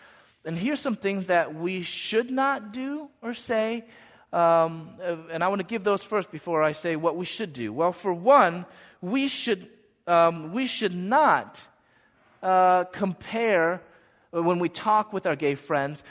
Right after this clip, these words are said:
compare them with murderers and, and, and pedophiles and, and stuff like that, even though that makes sense to us because we know that all sin is equal. It doesn't matter whether it's lying, cheating, or murder or, uh, rape. But when we communicate,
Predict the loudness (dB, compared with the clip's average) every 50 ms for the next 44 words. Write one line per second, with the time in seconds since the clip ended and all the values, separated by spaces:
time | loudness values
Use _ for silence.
0 | -20 _ -4 -2 -2 -2 -2 0 0 2 2 2 2 2 2 2 2 0 -4 -6
1 | -2 0 0 2 2 0 0 -2 -4 -6 -8 -8 -8 -8 -8 -10 -16 -16 -4 -2
2 | -2 -2 -2 -6 -8 -8 -8 -6 -2 0 0 0 0 2 4 6 6 6 6 4
3 | 4 2 -2 -4 -8 -10 -10 -12 -16 -14 -12 -12 -8 -4 -2 0 0 2 2 2
4 | 2 2 2 2 2 4 6 8 8 8 8 6 4 4 2 2 0 -2 -2 -2
5 | 0 0 0 0 -2 -4 -4 -4 -4 -4 -6 -10 -10 -6 -6 -2 0 2 4 4
6 | 4 4 4 2 0 -4 -6 -6 -6 -6 -2 -2 -2 -4 -2 -6 -6 -6 -6 -6
7 | -6 -4 -2 0 2 2 2 0 -2 -6 -10 -18 -20 -20 -12 -2 0 2 2 2
8 | 2 2 0 -2 -4 -2 -2 0 2 2 2 0 -2 -6 -6 -6 -2 -2 -2 -2
9 | -2 -2 0 2 2 2 2 2 0 0 0 0 0 0 0 0 -2 -4 -8 -12
10 | -16 -14 -10 -8 -6 -6 -6 -8 -10 _ -20 -20 -20 _ _ -12 -8 -6 -4 -4
11 | -4 -4 -4 -4 -6 -8 -12 _ _ _ _ _ _ _ _ _ _ _ _ _
12 | _ _ _ _ _ _ _ -14 -10 2 4 4 4 4 -2 -8 -8 -6 -6 -6
13 | -8 -6 -6 -4 -2 -2 -4 -4 -4 -4 -2 -2 -2